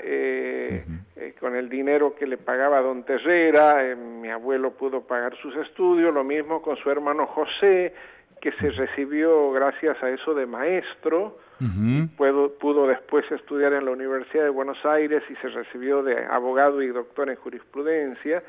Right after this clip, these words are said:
Speaker 1: Mi abuelo fue al Colegio Nacional, egresó en la primaria y en el Colegio Nacional con medalla de oro,
Speaker 2: Ujú.
Speaker 1: fue a la Universidad de Buenos Aires, em,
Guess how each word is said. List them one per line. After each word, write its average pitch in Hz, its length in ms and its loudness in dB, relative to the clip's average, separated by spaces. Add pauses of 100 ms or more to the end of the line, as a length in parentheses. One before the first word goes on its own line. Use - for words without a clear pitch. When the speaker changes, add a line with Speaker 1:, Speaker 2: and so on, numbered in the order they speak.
(400)
Speaker 1:
Mi 143 140 -4
abuelo 165 460 2
fue 170 220 2
al 143 220 4
Colegio 156 560 0
Nacional, 165 840 0 (420)
egresó 156 540 2
en 139 80 2
la 120 80 2
primaria 156 680 2
y 127 120 0
en 120 80 0
el 113 120 -6
Colegio 143 400 -4
Nacional 160 520 -6
con 135 180 -8
medalla 135 400 -2
de 151 140 2
oro, 180 460 4 (240)
Speaker 2:
Ujú. 117 460 2
Speaker 1:
fue 131 200 0
a 143 100 6
la 135 120 4
Universidad 135 680 2
de 139 60 2
Buenos 131 340 -2
Aires, 151 480 4 (720)
em, 127 280 -8